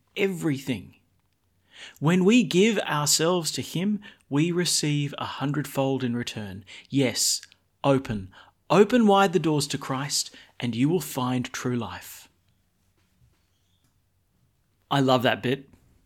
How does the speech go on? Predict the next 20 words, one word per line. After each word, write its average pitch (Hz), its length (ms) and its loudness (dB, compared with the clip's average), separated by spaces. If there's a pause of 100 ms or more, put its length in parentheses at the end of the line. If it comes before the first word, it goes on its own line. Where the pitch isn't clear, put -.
(240)
I 147 80 4
really 147 320 6
do. 127 300 2 (200)
<laughs> 160 120 -2 (1600)
But 170 120 2
I 185 60 4
suppose 240 340 -2
we 226 100 -2
can't 175 260 -2
forget 123 300 -2
that 127 80 -4
there 165 180 4
is 233 120 0
actually 180 340 2
a 143 60 2
giving 135 340 0
up 110 220 -4
that's 117 200 -6
going 104 320 -8
on. 101 300 -10